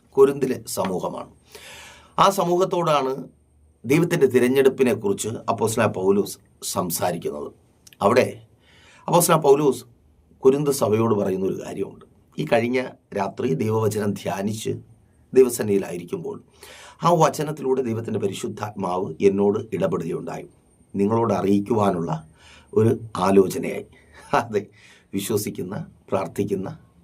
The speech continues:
നിങ്ങളോടുള്ള പ്രവചന ദൂതായി. ഞാൻ രതീഷ്. നിങ്ങളായിരിക്കുന്നത് പ്രൈസർ ഫാമിലിയുടെ പ്രഭാതമന്യ എന്ന പ്രതിദിന വചന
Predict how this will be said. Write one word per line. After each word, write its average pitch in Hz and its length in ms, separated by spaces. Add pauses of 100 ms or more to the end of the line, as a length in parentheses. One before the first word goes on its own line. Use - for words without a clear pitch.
(160)
നിങ്ങളോടുള്ള 95 680 (120)
പ്രവചന 90 560 (340)
ദൂതായി. 82 320 (300)
ഞാൻ 98 140
രതീഷ്. 101 300 (280)
നിങ്ങളായിരിക്കുന്നത് 98 600
പ്രൈസർ 98 260
ഫാമിലിയുടെ 104 600 (140)
പ്രഭാതമന്യ 107 600
എന്ന - 160 (220)
പ്രതിദിന 110 1040 (600)
വചന 113 400